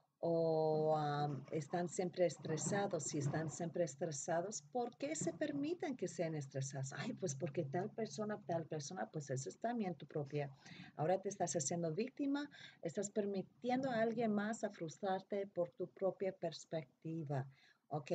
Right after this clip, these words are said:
sí, dice, pues así es, e-, ellos tienen que aprender tal y tal. Ok,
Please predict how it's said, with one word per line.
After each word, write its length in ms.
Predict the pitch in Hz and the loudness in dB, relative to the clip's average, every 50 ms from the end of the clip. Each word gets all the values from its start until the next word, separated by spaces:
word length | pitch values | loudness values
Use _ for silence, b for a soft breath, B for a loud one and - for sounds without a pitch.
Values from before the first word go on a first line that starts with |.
| 156 156 151 | 0 0 0
sí, 220 | - - 180 170 | -2 -2 -2 -2
dice, 320 | 165 151 - - - - - | -2 -4 -6 -8 -8 -10 -6
pues 280 | - - - 302 - - | -6 -6 -6 -6 -6 -8
así 300 | 226 - - 226 226 220 | -8 -6 -4 -4 -2 -2
es, 180 | 220 220 - | -4 -4 -4
e-, 280 | 233 233 226 220 - 220 | -4 -2 -2 -2 0 0
ellos 220 | 214 220 226 214 | -2 -2 -2 -4
tienen 260 | - 220 214 208 208 202 | -4 -4 -4 -4 -4 -4
que 120 | - 202 | -6 -6
aprender 500 | 202 - - 180 180 180 190 190 196 190 - | -6 -4 -4 -4 -2 -2 -4 -4 -6 -6 -4
tal 160 | 196 180 180 | -2 -2 -2
y 80 | 175 175 | -2 -4
tal. 240 | - 151 135 135 - - b b b b b b b b | -6 -8 -8 -8 -10 -14 b b b b b b b b
Ok, 240 | - 156 156 139 - | -4 -2 -2 0 2